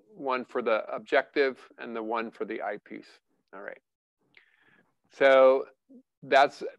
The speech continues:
kind of the same thing I just told you over and over again. Now I've said it one more time. There are two properties that you have to worry about, collecting the light and then magnifying the image,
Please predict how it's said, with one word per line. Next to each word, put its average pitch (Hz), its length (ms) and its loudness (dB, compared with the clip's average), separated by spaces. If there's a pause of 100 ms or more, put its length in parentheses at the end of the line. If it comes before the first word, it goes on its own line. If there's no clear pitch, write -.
(160)
kind 151 240 -4
of 156 80 -2
the 139 100 0
same 143 300 -4
thing 147 220 -6
I 127 80 -4
just 127 260 -8
told 127 240 -2
you 123 140 -4
over 120 200 -4
and 123 80 -6
over 123 220 -4
again. 127 320 -4
Now 113 180 -2
I've 117 300 -4
said 120 120 -2
it 120 60 -4
one 120 220 -6
more 131 180 -4
time. 135 460 -6 (480)
There 123 120 2
are 117 40 0
two - 280 -4
properties 143 580 2
that 131 100 -2
you 123 80 -4
have 123 180 -8
to 139 80 -2
worry 131 220 0
about, 135 400 2 (320)
collecting 131 480 2
the 156 80 6
light 156 360 4 (600)
and 123 140 -6
then 120 100 -6 (120)
magnifying 120 640 -2
the 113 180 -6
image, 104 520 -12